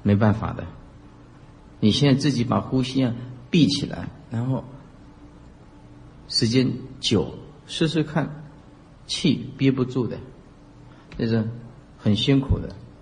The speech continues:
啊，所以这个生龟脱壳啊，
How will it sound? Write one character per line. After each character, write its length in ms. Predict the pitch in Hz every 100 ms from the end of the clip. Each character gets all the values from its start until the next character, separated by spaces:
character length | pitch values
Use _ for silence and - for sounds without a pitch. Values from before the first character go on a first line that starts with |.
| - - - - - - - - - - - - - -
啊， 160 | 104 98
所 180 | 143
以 60 | 139
这 120 | 131
个 180 | 151 131 - - - - - -
生 420 | - 190 190 185
龟 200 | 185 180
脱 300 | 180 - 180
壳 240 | 175 101
啊， 180 | - -